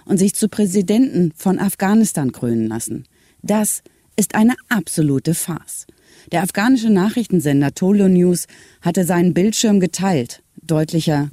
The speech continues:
konnte man den Riss in der Regierung Afghanistans nicht zeigen.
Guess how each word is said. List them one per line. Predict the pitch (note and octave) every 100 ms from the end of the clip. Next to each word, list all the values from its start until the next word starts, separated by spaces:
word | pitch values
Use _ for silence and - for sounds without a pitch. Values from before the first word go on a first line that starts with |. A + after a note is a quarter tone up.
| -
konnte | F3+ F3 F3+
man | E3
den | E3 D#3+
Riss | F3 A3 -
in | F3+
der | E3 C#3+
Regierung | D3 C#3 G3+ F3+ F3+
Afghanistans | D#3 - D3 D3 C#3+ C3+ B2+ -
nicht | F#3 -
zeigen. | - B2 A#2+ -